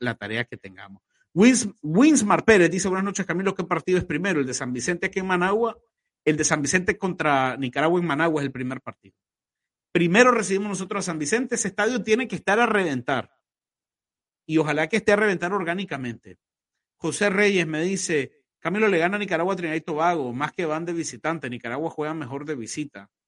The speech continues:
Mm, no creo que esa estadística esté sustentada, José.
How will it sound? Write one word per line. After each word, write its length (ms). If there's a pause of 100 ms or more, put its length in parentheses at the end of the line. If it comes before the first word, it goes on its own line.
(640)
Mm, 640
no 140
creo 280
que 80
esa 140
estadística 540
esté 200
sustentada, 840 (280)
José. 440